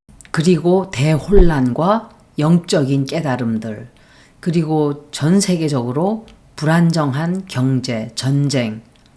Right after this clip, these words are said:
그리고 전-, 어, 경제가 폭망을 하기 시작하고 또 정치적으로 대변화가 오는,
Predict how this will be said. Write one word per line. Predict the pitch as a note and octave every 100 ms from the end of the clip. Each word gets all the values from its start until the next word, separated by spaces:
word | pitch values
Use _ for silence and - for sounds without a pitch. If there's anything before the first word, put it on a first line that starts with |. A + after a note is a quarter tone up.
| _ - _ _
그리고 | D#3 D#3 D3+ D3+ - - _ _ _ -
전-, | C#3+ D3+ D3 -
어, | - A2+ A2+
경제가 | A2+ C#3 D#3+ E3 D#3
폭망을 | - A3 F#3+ D3
하기 | C3+ A2+
시작하고 | A2 - B2 A#2 A2 F3+ G#3+ - _ _ _ _ _ _ _ _ -
또 | F3 D3+ C3+ B2+ A#2+ A2+ - - _ _ - _ _ _ _ _ _ _
정치적으로 | - F3+ F#3 A3 G3 D3 C#3+ E3+ G#3 G#3+ - -
대변화가 | C3+ D3 C#3+ C3 C3 B2 A#2+
오는, | - C#3+ B2 G#2+